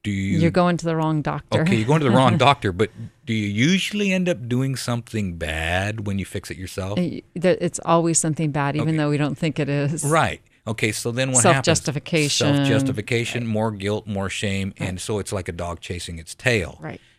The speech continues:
Speaker 1: Because whenever we try to fix it ourselves, I mean, did David try to fix a problem himself?
Speaker 2: He sure did.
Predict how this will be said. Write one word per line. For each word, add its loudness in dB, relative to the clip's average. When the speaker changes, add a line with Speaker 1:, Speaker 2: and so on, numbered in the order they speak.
Speaker 1:
Because -4
whenever -4
we -4
try -2
to -4
fix -6
it -4
ourselves, -6
I -2
mean, 0
did -4
David 0
try -4
to -2
fix -10
a -8
problem -4
himself? -8
Speaker 2:
He -4
sure -2
did. -2